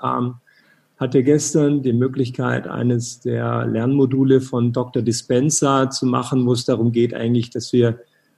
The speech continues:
ja fünfundneunzig Prozent auf so einem, ähm, Automodus arbeiten, der eigentlich von der Vergangenheit bestimmt ist und aus unseren Erinnerungen, aus unseren Gefühlen und all dem, was wir gespeichert haben,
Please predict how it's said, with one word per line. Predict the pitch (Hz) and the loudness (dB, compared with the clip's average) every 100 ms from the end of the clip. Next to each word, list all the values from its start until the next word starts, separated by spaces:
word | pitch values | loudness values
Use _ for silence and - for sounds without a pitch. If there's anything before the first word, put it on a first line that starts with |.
| _ _ - | _ _ -6
ja | 113 113 | -2 -2
fünfundneunzig | - 147 156 135 131 131 - | 0 4 4 4 2 0 -4
Prozent | 131 113 127 127 - | -4 -4 -2 -2 -2
auf | 113 | -4
so | - 117 | -4 -4
einem, | 113 101 - _ _ _ _ _ 120 | -2 -4 -14 _ _ _ _ _ -6
ähm, | 110 107 107 107 _ _ _ _ _ _ | -4 -4 -6 -10 _ _ _ _ _ _
Automodus | 135 143 160 143 135 139 135 - | 0 2 2 2 4 4 2 -2
arbeiten, | 127 123 127 123 123 127 127 120 | -2 -2 0 0 0 -2 -2 0
der | 123 113 | 0 0
eigentlich | 117 120 | -2 -4
von | - 117 | -4 -4
der | 110 | -4
Vergangenheit | 120 120 127 160 147 143 - | -8 -6 -4 0 0 -2 -2
bestimmt | 127 - 131 131 127 | -4 -2 -2 -2 -4
ist | 135 127 - | -2 -2 -4
und | 131 | -10
aus | - 113 | -6 -4
unseren | 123 117 110 | -2 -2 -2
Erinnerungen, | - 135 151 135 135 127 | -2 2 4 4 2 0
aus | 117 - | -6 -6
unseren | 117 117 | -2 -2
Gefühlen | 113 - 151 151 131 | -2 4 6 6 4
und | 127 | 0
all | 123 131 | 0 4
dem, | 135 131 | 4 4
was | 120 120 | 0 0
wir | 117 | -2
gespeichert | - - 127 131 135 123 | -2 -6 -2 0 0 -4
haben, | 123 117 120 123 | -2 0 0 -2